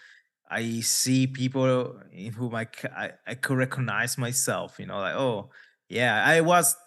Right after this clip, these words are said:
I was two weeks ago, two weekends ago, uh, at the Pennywise and Dropkick Murphys concert here in, in the town where I live." And, uh, for Pennywise, I was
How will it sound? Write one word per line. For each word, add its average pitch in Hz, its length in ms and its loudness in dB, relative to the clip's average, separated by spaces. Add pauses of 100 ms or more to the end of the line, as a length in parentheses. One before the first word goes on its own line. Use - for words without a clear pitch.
(260)
I 135 120 2
was 214 260 2
two 214 160 -2
weeks 180 240 -4
ago, 139 440 0
two 170 120 -10
weekends 170 340 -4
ago, 151 540 0
uh, 123 320 -2
at 127 80 -6
the 127 80 -4
Pennywise 135 720 0
and 131 100 -2
Dropkick 127 460 -6
Murphys 120 420 -4
concert 113 480 -8
here 113 240 -8
in, 110 340 -10
in 113 120 -10
the 110 100 -10
town 110 320 -8
where 107 160 -4
I 104 60 -2
live." 135 400 -4 (960)
And, 117 440 0
uh, 107 440 0
for 131 160 -2
Pennywise, 131 500 2
I 117 60 0
was 113 360 -4